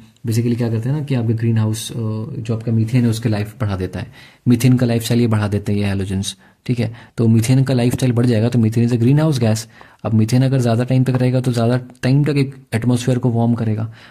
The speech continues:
not important, ऐसे ही बता दिया मैंने, मेरे को अच्छा लगा। डिकार्बोनाइजेशन, कार्बोनाइजेशन का मतलब कार्बन को डिकार्बोनाइज, मतलब उसको कम करना है, राइट। अब देखो, इंडिया में डिकार्बोनाइजेशन कौन कर रहा है, इनिशिएटिव कौन ले रहा है?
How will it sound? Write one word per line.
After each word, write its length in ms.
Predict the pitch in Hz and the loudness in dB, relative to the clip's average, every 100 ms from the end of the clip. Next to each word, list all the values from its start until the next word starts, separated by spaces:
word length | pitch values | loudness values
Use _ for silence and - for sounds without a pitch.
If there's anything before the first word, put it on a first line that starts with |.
| _ 160 | _ -2
not 200 | 156 147 | 0 2
important, 400 | 143 139 117 117 | 0 0 0 0
ऐसे 180 | 117 113 | 0 -2
ही 60 | 113 | -2
बता 160 | 107 | -2
दिया 200 | 104 101 | -4 -4
मैंने, 200 | 101 101 | -4 -6
मेरे 140 | 107 104 | -6 -6
को 100 | 113 | -8
अच्छा 160 | 110 | -6
लगा। 220 | 107 110 113 - - - _ 120 | -6 -6 -10 -18 -20 -20 _ 0
डिकार्बोनाइजेशन, 880 | 139 143 127 120 117 113 107 92 90 _ _ _ - | 2 2 0 0 2 2 0 -2 -8 _ _ _ -4
कार्बोनाइजेशन 920 | 107 110 120 123 120 120 123 135 143 | -2 0 2 2 0 -2 -2 0 0
का 100 | 131 | 0
मतलब 280 | 123 147 - | 0 -6 -4
कार्बन 360 | 113 110 113 110 | -2 0 0 -2
को 120 | 151 | -2
डिकार्बोनाइज, 640 | 117 117 113 107 104 104 | -2 -2 0 -2 -2 -4
मतलब 180 | 107 135 | -4 -4
उसको 140 | 143 147 120 | -6 -6 -4
कम 140 | 117 | -2
करना 260 | 110 95 92 | -4 -6 -10
है, 100 | - | -8
राइट। 200 | 139 156 - - - - - - | -8 -8 -14 -20 -20 -20 -14 -4
अब 60 | |
देखो, 180 | 135 135 | -2 -2
इंडिया 380 | - 123 131 147 | 0 2 4 2
में 200 | 143 135 | 0 0
डिकार्बोनाइजेशन 800 | 131 131 120 120 117 113 113 123 | 0 0 -2 -2 -2 -2 -2 -4
कौन 200 | 123 113 | -2 -4
कर 120 | 113 | -4
रहा 140 | 113 131 | -4 -6
है, 160 | 180 - | -6 -4
इनिशिएटिव 440 | 113 113 113 120 120 | -2 0 -2 -4 -4
कौन 140 | 113 | -2
ले 80 | 110 | -2
रहा 100 | 131 | -2
है? 180 | 147 | -6